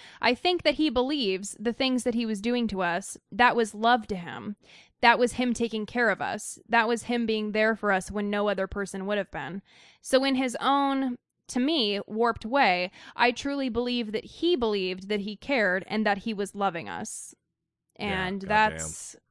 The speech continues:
Speaker 1: really disturbing.
Speaker 2: Ver-, very disturbing.
Speaker 1: Because he took advantage of boys that didn't have a father, had, came from bad family systems.
Speaker 2: Well, he started, he started a charity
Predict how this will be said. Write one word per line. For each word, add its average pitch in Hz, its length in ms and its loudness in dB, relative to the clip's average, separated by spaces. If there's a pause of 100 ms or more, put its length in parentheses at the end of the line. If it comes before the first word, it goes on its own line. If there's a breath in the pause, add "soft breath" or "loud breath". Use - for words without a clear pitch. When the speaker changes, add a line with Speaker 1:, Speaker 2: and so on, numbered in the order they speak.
(100)
Speaker 1:
really 190 460 -6 (100)
disturbing. - 640 -12
Speaker 2:
Ver-, 135 260 2
very 131 320 2
disturbing. - 480 -8 (140)
Speaker 1:
Because 277 260 4
he 311 140 2
took 330 180 2
advantage 233 560 2
of 202 140 -2
boys 202 340 0
that 196 240 -4
didn't 196 200 -6
have 190 180 -4
a 170 40 -10
father, 247 640 2 (120)
had, 208 300 -2 (280)
came 254 240 0
from 226 320 -4
bad 214 320 4
family 277 420 0
systems. 254 420 0
Speaker 2:
Well, 240 100 2
he 240 100 2
started, 180 720 4
he 180 160 -2
started 170 640 6
a 123 260 2
charity 131 760 2